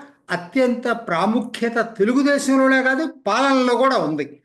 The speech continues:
ప్రతి చోట లోకేష్ని చంద్రబాబు నాయుడు ఇన్వాల్వ్ చేస్తూనే ఉన్నాడు. ఎవరు దాని గురించి వివాదం కూడా ఏం లేదు. మరి అటువంటి అప్పుడు ఆ పోస్ట్ అనేది ఇవాళ దాన్ని ఎందుకు తీసుకొచ్చి పెట్టారు?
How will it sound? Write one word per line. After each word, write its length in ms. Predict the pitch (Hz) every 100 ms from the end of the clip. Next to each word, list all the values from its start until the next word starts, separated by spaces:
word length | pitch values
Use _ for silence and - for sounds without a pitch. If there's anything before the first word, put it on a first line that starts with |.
| _ _ _
ప్రతి 360 | 220 254 320 277
చోట 200 | 277 269
లోకేష్ని 760 | 302 277 233 226 247 233 - 262
చంద్రబాబు 540 | 240 196 202 202 190
నాయుడు 240 | 190 208 220
ఇన్వాల్వ్ 480 | 170 165 175 151
చేస్తూనే 360 | 147 135 - 139
ఉన్నాడు. 320 | 135 127 113 - - - _ 233
ఎవరు 240 | 262 370
దాని 300 | 359 320 294
గురించి 260 | 285 311 254
వివాదం 460 | 185 254 285 285 277
కూడా 180 | 285
ఏం 140 | 240 190
లేదు. 300 | 151 151 - _ _ _ _ _ _ _ _ _ _ _
మరి 140 | 320 320
అటువంటి 760 | - 165 170 311 349 339 349
అప్పుడు 640 | 320 320 269 175 135 180 - _ _ _ -
ఆ 80 | 196
పోస్ట్ 680 | - - 254 349 339 - 349
అనేది 380 | 330 320 311 277
ఇవాళ 600 | 254 269 262 240 226 233
దాన్ని 320 | 196 214 233 220
ఎందుకు 760 | 254 349 339 285 175 185 220 - _
తీసుకొచ్చి 480 | 226 214 - 196 -
పెట్టారు? 540 | - 135 156 143 151